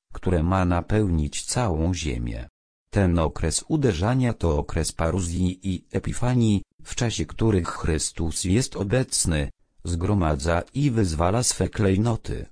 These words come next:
swych wybrańców, i w czasie których uderza on narody obosiecznym mieczem swych ust i laską żelazną,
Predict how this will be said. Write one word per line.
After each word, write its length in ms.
swych 440
wybrańców, 1080
i 140
w 100
czasie 300
których 480
uderza 540
on 260
narody 540
obosiecznym 1040
mieczem 520
swych 380
ust 420
i 140
laską 580
żelazną, 880